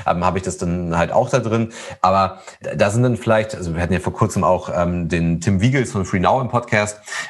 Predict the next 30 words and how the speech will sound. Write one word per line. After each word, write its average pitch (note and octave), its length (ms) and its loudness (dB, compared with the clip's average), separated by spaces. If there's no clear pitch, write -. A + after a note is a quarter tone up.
die, - 160 -6
die A2 160 4
haben C3 100 4
halt C#3+ 120 2
schon B2+ 80 0
ein A#2+ 40 2
bisschen A#2+ 160 0
mehr C#3 120 4
drin, D2 240 -4
ne? F#2 240 0
Also G2+ 520 0
von, G#2+ 540 -2
von G2 220 0
Fahrradlösungen A2 920 2
über - 560 0
eigentlich A2+ 320 0
alles C#3+ 180 2
an G2 100 0
Mobilität. F#2 460 0
Also F#2+ 180 -2
Free A2 160 -2
Now G#2+ 180 2
hat A#2+ 160 0
da G#2+ 60 4
ja G#2+ 100 0
den G2 140 -4
Anspruch A2+ 420 -4
zu - 120 -6
sagen, A2 360 2
ich, - 220 -12